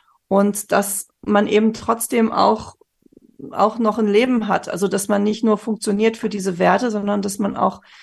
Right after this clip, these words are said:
ähm, trotzdem schaut, dass man schöne Zeit hat und auch eine entspannte Zeit hat,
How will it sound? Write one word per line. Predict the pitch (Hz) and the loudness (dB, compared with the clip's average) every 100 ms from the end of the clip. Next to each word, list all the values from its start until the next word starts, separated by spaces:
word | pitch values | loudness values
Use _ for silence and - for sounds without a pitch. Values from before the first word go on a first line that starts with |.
| - - _ | -20 -20 _
ähm, | 196 185 190 190 196 | -2 0 0 -2 -2
trotzdem | - 214 - 202 196 | -2 -2 0 0 0
schaut, | - 196 208 214 | 2 2 2 0
dass | - | -4
man | 196 190 196 196 - _ _ _ _ | 0 0 0 -6 -16 _ _ _ _
schöne | - 254 254 | -2 2 2
Zeit | 240 196 180 180 | 2 0 0 0
hat | 180 180 | -4 -4
und | 185 185 185 - | -6 -6 -8 -6
auch | - - - _ _ | -4 -6 -14 _ _
eine | - 202 | -6 -2
entspannte | - 190 - 196 262 - 254 | 0 -2 2 2 2 0 -4
Zeit | - 170 175 175 | 0 2 2 0
hat, | - - - | -4 -4 -12